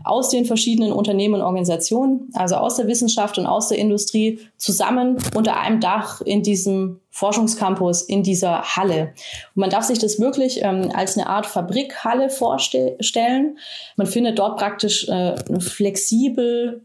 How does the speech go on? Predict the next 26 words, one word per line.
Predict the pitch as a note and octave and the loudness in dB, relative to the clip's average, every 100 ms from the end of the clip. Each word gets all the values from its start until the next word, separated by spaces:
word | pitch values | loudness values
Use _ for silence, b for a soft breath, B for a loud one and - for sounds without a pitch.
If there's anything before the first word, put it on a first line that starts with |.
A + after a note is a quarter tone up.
| _ | _
bestückbaren | G#3 - - B3+ - G3 G3+ G3 F#3+ F3+ - | -2 0 -2 -4 -2 0 2 0 0 -2 -6
Raum | E3 D#3 G#3 C4 | -4 0 2 2
vor | B3+ C4 C4+ F4+ F#4 B B B B B | 0 0 0 -2 -4 B B B B B
und | - G3+ G3 G3 G3 - | -2 0 2 2 0 -2
kann | G#3 A3 B3 A3+ - | -2 2 2 0 0
dort | G#3+ B3+ - | 0 0 -2
praktisch | G#3+ A3 - A3 - - | -4 -2 0 0 0 -2
die | - G3+ | -2 0
eigene | F#3 G#3 G#3+ | 2 2 2
Forschung | - G3 G#3 G#3 | 2 0 2 0
vorantreiben | G3 F3+ G#3+ B3+ - A3 A3+ A#3 A#3 | 0 0 0 0 0 0 2 2 0
und | A3 G3+ F#3+ - _ - | 0 0 0 -4 _ 0
direkt, | A#3 A3 A#3+ - - - | 2 2 -2 -4 -6 0
äh, | F#3+ F#3+ - | 0 0 0
Netzwerken | G#3 B3 - G3+ G3 G3 G3+ | 0 0 0 2 2 2 2
mit | A3+ A#3+ | 2 2
den | A#3+ | 0
Partnern | A3+ G#3 A#3 A3 G#3 G#3+ B B B B | 2 0 2 2 2 0 B B B B
aus | G3+ A#3 | 0 0
der | A3+ | 2
Industrie | A3+ A3+ A3+ A3+ | 2 2 2 2
und | A3 | 2
Wissenschaft | G#3 A3+ A3+ G#3 G3+ - | 2 2 2 0 -2 -2
ins | G3 - | -2 0
Gespräch | G3 - G3 B3 | -2 0 0 -2
kommen | - A#3+ A#3+ B3+ C4+ | 0 0 2 2 0